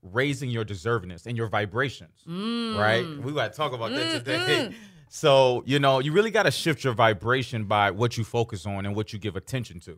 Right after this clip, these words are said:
Speaker 2: Yes.
Speaker 1: Right? And one of the things I like to, to, to really work on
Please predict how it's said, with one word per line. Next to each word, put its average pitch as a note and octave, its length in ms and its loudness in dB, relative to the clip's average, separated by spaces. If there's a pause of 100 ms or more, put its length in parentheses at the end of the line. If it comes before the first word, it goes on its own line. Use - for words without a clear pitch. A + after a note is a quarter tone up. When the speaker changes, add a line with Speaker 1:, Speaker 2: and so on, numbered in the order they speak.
(140)
Speaker 2:
Yes. D#3 420 -4
Speaker 1:
Right? G#2 340 4
And A2 280 2
one D3+ 160 6
of C#3+ 100 4
the A#2 80 -10
things C3 320 0
I A#2 160 4
like A#2+ 280 2
to, A2 180 -2 (160)
to, G#2+ 180 -2
to G#2+ 160 -6
really A#2+ 260 0
work G2+ 460 -2
on C3+ 320 -4